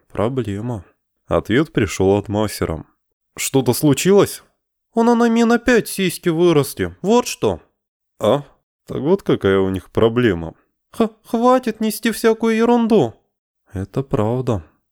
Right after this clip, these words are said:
Я потрогала и убедилась». Похоже, недавно Нанами кричала из-за того, что Масера трогала её грудь. «Расти, расти, Нанамин. Только учти, что я тоже не сдамся». «Да уж куда мне до тебя, сэмпай?»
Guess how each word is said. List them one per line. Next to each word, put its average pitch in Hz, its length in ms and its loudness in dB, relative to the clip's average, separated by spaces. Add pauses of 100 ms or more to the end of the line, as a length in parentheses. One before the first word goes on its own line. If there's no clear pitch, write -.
Я 90 220 -6
потрогала 113 680 -6
и 135 100 -4
убедилась». 131 880 -6 (440)
Похоже, 175 480 2
недавно 95 480 0
Нанами 117 400 -4
кричала 131 680 -2
из-за 85 180 -6
того, 113 300 -2
что - 240 -6
Масера 127 540 -2
трогала 95 500 -2
её 82 300 -4
грудь. 87 480 -6 (340)
«Расти, 214 420 2
расти, 220 420 2
Нанамин. 170 600 -2 (300)
Только 127 320 0
учти, 220 420 0
что - 220 0
я 220 120 4
тоже 226 300 0
не 165 140 -6
сдамся». 160 560 -2 (560)
«Да 220 160 2
уж 220 240 2
куда 208 280 2
мне 208 160 0
до 170 140 0
тебя, 160 300 0
сэмпай?» 185 600 0